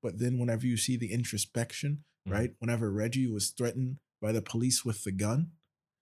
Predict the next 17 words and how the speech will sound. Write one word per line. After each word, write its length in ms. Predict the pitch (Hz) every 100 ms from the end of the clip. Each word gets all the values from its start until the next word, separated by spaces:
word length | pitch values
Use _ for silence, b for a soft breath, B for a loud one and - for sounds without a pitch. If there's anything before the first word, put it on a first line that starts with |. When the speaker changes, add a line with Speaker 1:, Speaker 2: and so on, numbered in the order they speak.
| _ -
Speaker 1:
right? 240 | 110 123 - _
He 120 | 143 120
had 300 | 127 135 123
to 140 | -
act 220 | 117 -
hard, 460 | - 117 127 165 190 _ _ _ -
right? 200 | 117 135 135
But 140 | 123
as 120 | 113
soon 320 | - - 196
as 100 | 180 147
he 60 |
got 280 | 139 117 -
back, 260 | 120 147 - _ _ _ _ _ _ -
he 120 | 143 123
had 440 | - 151 143 123
that, 220 | 113 98